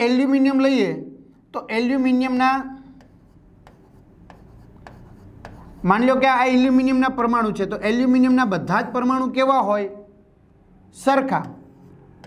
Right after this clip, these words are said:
આપણે સલ્ફરની વાત કરવા જઈએ ચાલો, તો સલ્ફરના બધા પરમાણુ કેવા હોય? સરખા. પરંતુ સોડિયમ અને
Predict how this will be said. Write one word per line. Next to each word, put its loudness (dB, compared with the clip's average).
આપણે 2
સલ્ફરની 0
વાત -2
કરવા 0
જઈએ 0
ચાલો, -2
તો -12
સલ્ફરના -2
બધા 0
પરમાણુ -2
કેવા 0
હોય? -6
સરખા. -10
પરંતુ 2
સોડિયમ 2
અને -2